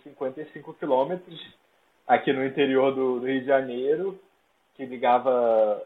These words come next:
é, a cidade de Teresópolis até Itaipava, na Serra. Essa prova acabou, o nome era Desafio dos Vagões, não acontece mais. Mas,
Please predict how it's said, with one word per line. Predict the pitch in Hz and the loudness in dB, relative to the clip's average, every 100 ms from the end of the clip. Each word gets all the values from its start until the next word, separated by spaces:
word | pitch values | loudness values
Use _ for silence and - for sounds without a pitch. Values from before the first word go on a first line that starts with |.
| - _ 151 147 | -14 _ -16 -6
é, | 127 117 117 | 0 2 2
a | - | 0
cidade | 135 123 | -4 -6
de | 123 | -8
Teresópolis | 147 135 131 123 - 135 | -6 -4 0 0 0 -10
até | 139 143 | -8 -6
Itaipava, | 131 139 135 - 113 139 151 | -2 0 0 2 2 2 0
na | 143 139 - | -6 -8 -6
Serra. | 120 131 160 202 - _ _ _ | 0 0 0 -6 -14 _ _ _
Essa | - 151 | -14 -4
prova | 156 147 | 0 2
acabou, | 175 220 170 139 175 | 2 2 2 0 -2
o | |
nome | 147 151 | -2 -2
era | 151 | -2
Desafio | 139 151 143 143 | 0 -2 -2 -4
dos | 143 151 | -14 0
Vagões, | 170 139 127 143 196 - | 2 2 0 -2 -6 -10
não | 127 | -8
acontece | 123 135 127 127 - | -6 -6 -4 -4 -4
mais. | 120 113 143 - _ _ _ _ _ _ _ _ - | -2 -2 -2 -10 _ _ _ _ _ _ _ _ 0
Mas, | 127 131 131 131 | 2 4 2 -2